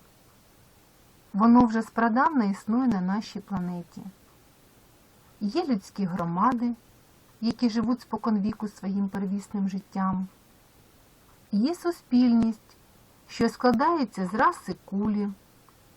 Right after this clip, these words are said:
ілотів чи чорношкірих рабів. І нам, європейцям, це явище свідчить лише про те, що ні на одну хвилину ми не бажали б опинитися в стані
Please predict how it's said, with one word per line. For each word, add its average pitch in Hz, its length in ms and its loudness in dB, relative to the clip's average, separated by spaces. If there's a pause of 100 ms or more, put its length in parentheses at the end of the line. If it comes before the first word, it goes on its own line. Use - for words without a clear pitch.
(140)
ілотів 226 680 -4 (480)
чи 339 160 -4
чорношкірих 190 880 -6
рабів. 175 480 -8 (1400)
І 240 100 8
нам, 247 480 6 (120)
європейцям, 202 1080 -4 (640)
це 247 180 4
явище 302 520 6
свідчить 277 600 -4
лише 247 360 0
про 208 240 -2
те, 254 360 -4 (540)
що - 280 -6
ні 196 160 6
на 185 180 2
одну 240 220 0
хвилину 226 580 0 (140)
ми 202 120 2
не 208 140 2
бажали 240 520 -2
б 240 80 2
опинитися 226 760 0
в 185 60 -10
стані 233 460 4